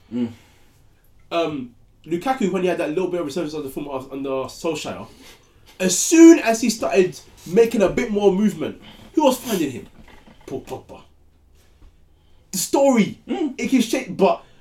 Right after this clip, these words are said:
Speaker 2: he's not making effort. He's not doing this. He's
Speaker 1: Mm.
Speaker 2: not doing that. And the issue is, because he's the superstar of the team, yes, they're gonna criticize him.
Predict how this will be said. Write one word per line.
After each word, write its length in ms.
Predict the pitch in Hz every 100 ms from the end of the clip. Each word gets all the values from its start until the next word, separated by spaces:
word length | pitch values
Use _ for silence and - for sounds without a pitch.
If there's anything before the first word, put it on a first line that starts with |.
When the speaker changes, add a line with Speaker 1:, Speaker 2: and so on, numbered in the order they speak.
| -
Speaker 2:
he's 220 | 196 160
not 160 | 180 170
making 280 | 175 165 151
effort. 340 | 151 - -
He's 160 | - 117
not 180 | 135 131
doing 260 | 151 143
this. 200 | 147 123
He's 120 | 139 120
Speaker 1:
Mm. 40 |
Speaker 2:
not 200 | 98 -
doing 240 | 139 135 135
that. 200 | - - _ _ _ -
And 180 | 170 160
the 80 |
issue 320 | 226 233 208 151
is, 180 | 107
because 400 | - 127 - 277
he's 120 | 254 -
the 60 |
superstar 440 | 160 190 - - 117
of 80 |
the 60 | 107 123
team, 180 | 87 - -
yes, 260 | 156 127
they're 120 | - 117
gonna 160 | 131
criticize 480 | - - 110 104 87
him. 140 | -